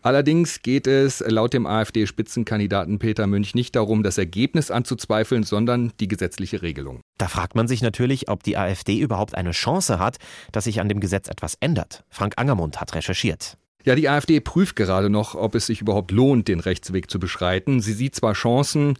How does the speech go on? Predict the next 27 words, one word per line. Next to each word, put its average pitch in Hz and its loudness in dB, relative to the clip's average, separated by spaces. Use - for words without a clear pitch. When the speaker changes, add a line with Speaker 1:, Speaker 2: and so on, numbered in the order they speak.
Speaker 1:
wagt 101 0
aber 101 0
auch 90 0
keine 101 0
wirkliche 98 -2
Prognose. 92 0
Laut 117 2
dem 113 4
Rechtswissenschaftler 120 0
Professor 107 -2
Georg 95 0
Hermes 127 -2
von 98 -2
der 95 0
Goethe-Uni 104 0
in 92 0
Frankfurt 107 0
hat 113 -4
die - -6
A 104 2
F - -6
D 107 2
überhaupt 120 -2
keine 73 -6
Chance. 92 -4
Er 123 2
sagt, 110 -2